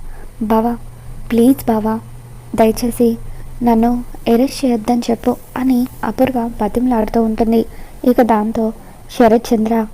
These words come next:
అపూర్వ చెవిలో మెల్లిగా, "ముందైతే పోలీసులు నిన్ను అరెస్ట్ చేయనివ్వు, ఏదో ఒక విధంగా నేను మేనేజ్ చేసి నిన్ను బయటకు తీసుకొని వస్తాను, భూమికి డౌట్ వస్తుంది" అని చెప్పి చెవిలో చెప్పి,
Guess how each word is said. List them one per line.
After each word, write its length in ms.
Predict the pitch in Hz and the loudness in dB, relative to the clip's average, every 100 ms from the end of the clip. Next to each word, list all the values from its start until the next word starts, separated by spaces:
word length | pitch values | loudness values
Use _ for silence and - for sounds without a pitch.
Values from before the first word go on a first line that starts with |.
| - | -6
అపూర్వ 360 | 240 220 277 277 | -4 2 2 4
చెవిలో 420 | 254 247 220 226 226 - - | 0 2 4 4 2 -2 -2
మెల్లిగా, 420 | 214 208 233 226 226 - - - - - - 233 | 2 4 4 4 2 -2 -14 -14 -14 -16 -8 2
"ముందైతే 560 | 233 233 269 233 240 226 - - - | 4 6 6 6 4 2 0 -10 2
పోలీసులు 480 | 240 226 262 240 226 | 6 6 6 2 2
నిన్ను 300 | 220 208 233 269 220 | 2 2 0 0 0
అరెస్ట్ 340 | 208 233 - | 2 2 4
చేయనివ్వు, 360 | 247 226 214 226 - - - - - 240 | 4 4 4 2 2 -8 -18 -18 0 6
ఏదో 200 | 247 262 285 | 6 8 4
ఒక 160 | 262 | 2
విధంగా 460 | 226 220 226 233 226 240 - - | 0 2 2 0 -2 -4 -10 -6
నేను 320 | 226 226 220 262 254 - - - - | 2 2 4 0 -2 -14 -20 -20 -4
మేనేజ్ 400 | 220 214 233 262 | 2 4 2 0
చేసి 340 | - 220 262 233 - - | 0 2 4 2 0 -2
నిన్ను 220 | 226 233 226 | 0 2 2
బయటకు 340 | 202 202 247 | 2 0 0
తీసుకొని 460 | 240 220 - 233 240 | 0 0 0 0 2
వస్తాను, 460 | 233 - 240 226 226 - - - - | 0 2 2 2 0 -8 -20 -20 -2
భూమికి 440 | 233 254 262 247 240 | 4 6 4 2 2
డౌట్ 320 | 220 202 220 240 | 4 2 2 -2
వస్తుంది" 420 | - 247 226 226 - | -2 -2 2 0 0
అని 160 | 247 247 233 | -4 -2 -2
చెప్పి 260 | 226 233 240 - - - - | 0 0 0 -6 -20 -20 -14
చెవిలో 360 | - 247 262 277 - | 2 4 6 2 0
చెప్పి, 260 | 214 - | -2 2